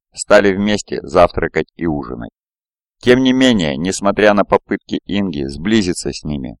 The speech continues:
они продолжали оставаться на разных полюсах. На одном была Инги с её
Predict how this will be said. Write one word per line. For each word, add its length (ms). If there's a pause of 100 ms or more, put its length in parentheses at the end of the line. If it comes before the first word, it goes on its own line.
они 260
продолжали 600
оставаться 800
на 120
разных 400
полюсах. 500 (640)
На 240
одном 340
была 320
Инги 420 (140)
с 160
её 240